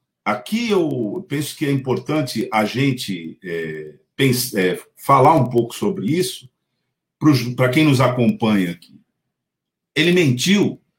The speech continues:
porque a verdade sobre ele é que ele é um fracasso já. A política do Bolsonaro já é um fracasso. Ela tá liquidada.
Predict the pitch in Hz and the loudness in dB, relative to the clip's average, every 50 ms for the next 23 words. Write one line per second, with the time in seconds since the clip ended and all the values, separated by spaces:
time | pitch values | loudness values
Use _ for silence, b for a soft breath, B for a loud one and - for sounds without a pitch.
0 | _ _ _ _ _ - 151 139 - - 180 190 185 151 175 180 147 123 101 107 | _ _ _ _ _ -4 -4 -2 2 4 4 4 6 6 4 4 4 2 2 2
1 | 127 151 190 185 139 120 104 98 - - 139 123 101 101 107 127 160 170 175 170 | 4 4 4 4 2 -2 -4 -8 -4 -4 -4 -4 -2 -4 -4 -4 -2 -4 -4 -2
2 | - 185 185 180 170 175 196 190 - - 220 220 - - 180 185 196 - - - | 0 0 2 2 2 2 0 -2 -4 -6 -8 -8 -4 -2 0 0 0 -2 -4 -10
3 | - - - - - _ _ _ _ _ _ _ _ _ _ _ _ _ _ _ | -12 -12 -14 -16 -18 _ _ _ _ _ _ _ _ _ _ _ _ _ _ _
4 | _ _ _ _ _ _ _ _ _ _ _ _ _ _ _ _ _ _ _ - | _ _ _ _ _ _ _ _ _ _ _ _ _ _ _ _ _ _ _ -16
5 | - - - 202 190 170 135 143 208 269 269 - - - 127 107 104 95 101 98 | -16 -12 -6 -4 -2 0 0 0 0 -2 -2 -6 -8 -6 -6 -6 -4 -6 -6 -6
6 | 98 - - - 85 90 107 135 175 196 - - 90 - - - _ _ - - | -8 -10 -14 -14 -12 -8 -6 -4 -4 -4 -4 -6 -8 -8 -10 -16 _ _ -10 -2
7 | - 196 220 202 160 170 208 262 240 208 - - 139 139 - - 117 95 - - | 0 2 4 4 4 4 2 0 -2 -4 -4 -4 -6 -6 -6 -6 -6 -6 -6 -8
8 | - - - - _ _ _ _ _ - 143 139 - 220 220 240 247 240 - 240 | -12 -16 -18 -20 _ _ _ _ _ -8 -6 -4 -2 -2 -2 -2 -2 -4 -6 -4
9 | 196 180 180 208 240 220 139 98 - - | -2 0 0 0 0 -2 -6 -10 -12 -16